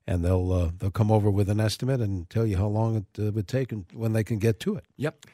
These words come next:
Speaker 1: Now, here's someone who's, uh, wa-, and I wanna get back to your project or projects at your house, Barry, but,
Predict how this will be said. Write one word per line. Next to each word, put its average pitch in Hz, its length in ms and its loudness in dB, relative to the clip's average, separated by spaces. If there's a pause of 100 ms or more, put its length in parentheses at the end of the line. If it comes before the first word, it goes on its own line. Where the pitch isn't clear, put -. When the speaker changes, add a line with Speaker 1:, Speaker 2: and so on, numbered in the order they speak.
(440)
Speaker 1:
Now, 123 140 6
here's 160 340 8
someone 120 320 4
who's, 104 380 2
uh, 98 140 4
wa-, 104 140 2
and 104 180 0
I 120 40 6
wanna 139 180 4
get 107 120 4
back 107 200 4
to 101 80 -4
your 117 140 4
project 80 500 -4
or 92 80 -2
projects 90 500 -4
at 82 140 -10
your 113 160 2
house, 73 240 -4
Barry, 78 280 -10
but, 90 200 -8